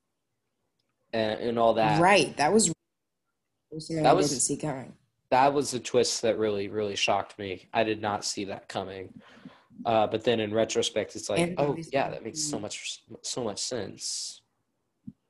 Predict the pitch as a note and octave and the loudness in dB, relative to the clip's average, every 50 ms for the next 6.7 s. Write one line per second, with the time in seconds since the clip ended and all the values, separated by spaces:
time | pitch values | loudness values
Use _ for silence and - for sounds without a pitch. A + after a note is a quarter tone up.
0 | _ _ _ _ _ _ - - E3+ - D#3 C3+ G2+ - - D#3+ E3 E3 E3+ E3 | _ _ _ _ _ _ -20 -14 -6 -2 -2 -2 -2 -2 0 2 4 4 4 4
1 | - - D#3+ E3+ E3 D3+ D#3 E3+ F3+ F3 E3 D#3+ D#3 D3+ D3+ D3+ C#3+ C#3+ C#3+ D3 | 4 2 2 2 2 4 4 6 4 4 4 2 2 4 2 2 0 0 -2 0
2 | E3 D#3+ D#3 D3+ D3 D3 D3 D3 C#3 - - - _ _ _ _ _ _ _ _ | 2 2 2 2 2 2 0 0 -2 -4 -8 -10 _ _ _ _ _ _ _ _
3 | - D#3+ E3 D#3+ D3+ D3 C3+ D3+ D#3 D3+ D3+ - - E3+ - - - E3+ D3 C#3+ | 2 4 4 6 6 6 4 4 4 4 4 2 2 2 0 0 0 0 2 2
4 | C#3+ - - D3 C#3+ - - D#3 D3+ - D#3+ D3+ E3+ D3 - D3+ C#3+ C#3 C#3+ C#3 | 2 2 2 2 0 2 0 -2 -2 -2 -2 -2 0 2 2 2 2 0 0 0
5 | - - D3 C#3+ D3 D3 C#3+ - - - D#3 - - - C#3 C3+ C3+ C3+ B2+ C#3+ | 0 0 2 0 0 0 0 0 0 0 0 -2 -4 -4 -4 -2 -2 -2 -4 -4
6 | C#3+ C#3 - - - D3 C#3 C#3 C#3 C3 C3 B2+ - | -6 -6 -4 -2 0 2 2 2 2 0 -4 -8 -12